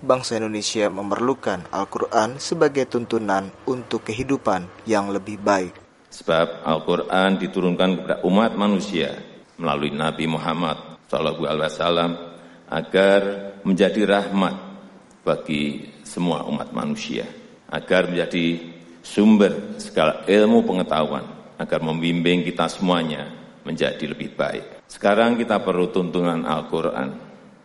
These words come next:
Speaker 2: untuk menata kehidupan bangsa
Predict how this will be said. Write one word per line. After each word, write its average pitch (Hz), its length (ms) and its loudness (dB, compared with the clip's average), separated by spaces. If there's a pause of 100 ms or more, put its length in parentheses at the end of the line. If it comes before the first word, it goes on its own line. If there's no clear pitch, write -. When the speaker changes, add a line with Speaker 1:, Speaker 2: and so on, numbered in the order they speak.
(140)
Speaker 2:
untuk 80 240 -2
menata 87 960 -2
kehidupan 82 480 -2
bangsa 80 320 -4